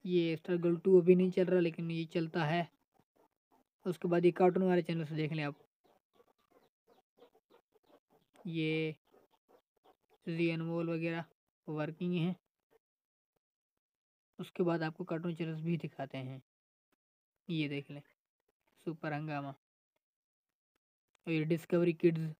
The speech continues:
इतने ज़्यादा चला कर नहीं दिखाता ताकि copyright वगैरह issue ना आ जाता है ना, strike आ जाती है। मसला ये है आजकल,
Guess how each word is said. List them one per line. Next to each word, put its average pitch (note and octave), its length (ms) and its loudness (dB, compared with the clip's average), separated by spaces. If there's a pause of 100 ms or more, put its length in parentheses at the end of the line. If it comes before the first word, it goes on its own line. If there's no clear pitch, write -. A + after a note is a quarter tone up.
(2000)
इतने G3 220 2
ज़्यादा F#3 220 6
चला F#3 220 6
कर F3 140 0
नहीं E3+ 140 2
दिखाता D#3+ 380 -4
ताकि D#3+ 220 -8
copyright D#3+ 340 -6
वगैरह D#3+ 260 -2
issue F3+ 200 -2
ना E3+ 100 0
आ D#3 60 -2
जाता D#3+ 240 -6
है E3 60 -4
ना, F3 100 0
strike F#3+ 360 2
आ F3 60 4
जाती D#3+ 280 -2
है। D#3+ 60 -2
मसला D#3 340 -4
ये D#3+ 240 0
है E3 160 0
आजकल, D#3 280 -6